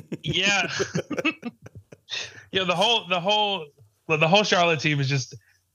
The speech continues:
the players that they're, they're, uh, they're, um,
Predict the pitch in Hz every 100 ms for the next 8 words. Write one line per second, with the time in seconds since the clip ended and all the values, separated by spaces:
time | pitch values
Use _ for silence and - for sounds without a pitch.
0 | - _ - 147 - 208 196 190 180 160
1 | 156 139 139 143 135 135 139 139 143 139
2 | 147 147 143 135 131 131